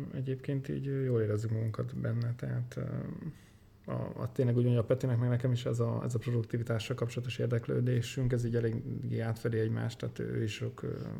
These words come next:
ilyen dologgal foglalkozott. Ritka, hogyha valami olyan, ö, túlról, vagy könyvről, vagy olyasmiről van szó, amit, amiről a másik nem hallott, de persze azért előfordul.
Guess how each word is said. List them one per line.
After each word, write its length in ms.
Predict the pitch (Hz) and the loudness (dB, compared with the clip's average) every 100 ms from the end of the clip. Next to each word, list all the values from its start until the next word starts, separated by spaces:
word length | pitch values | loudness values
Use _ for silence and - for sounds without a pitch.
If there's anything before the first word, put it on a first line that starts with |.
| - 117 | -8 -6
ilyen 180 | 123 117 | -4 -2
dologgal 360 | 117 117 123 123 | -2 -2 -4 -4
foglalkozott. 640 | 135 127 123 123 127 120 | -4 -4 -4 -4 -4 0
Ritka, 260 | 127 123 113 | 0 0 -2
hogyha 420 | 113 113 131 131 - - - - - - | -2 -2 -4 -4 -10 -18 -18 -20 -10 0
valami 280 | 117 113 117 | 2 4 2
olyan, 300 | 113 110 113 - - - - - - | 0 0 -2 -4 -16 -20 -20 -20 -12
ö, 200 | - - | -8 -6
túlról, 560 | - 139 127 120 117 117 | 0 4 6 8 6 4
vagy 300 | 107 113 123 | 2 -2 -2
könyvről, 380 | 117 113 113 110 | 0 2 4 4
vagy 140 | 107 | 4
olyasmiről 380 | 113 107 113 110 | 2 0 -2 0
van 100 | 110 | 0
szó, 140 | - 113 | 0 -2
amit, 140 | 113 | 0
amiről 440 | 120 - 120 110 | -2 -2 -2 -2
a 40 | 113 | 0
másik 360 | 117 120 131 | -2 -2 -2
nem 140 | 123 113 | -2 2
hallott, 320 | 127 139 143 | 2 0 2
de 120 | 131 | 0
persze 400 | 131 - 110 131 | -2 -4 -4 -2
azért 200 | 117 120 | 0 0
előfordul. 500 | 117 120 - - 139 | -2 -4 -6 -4 -4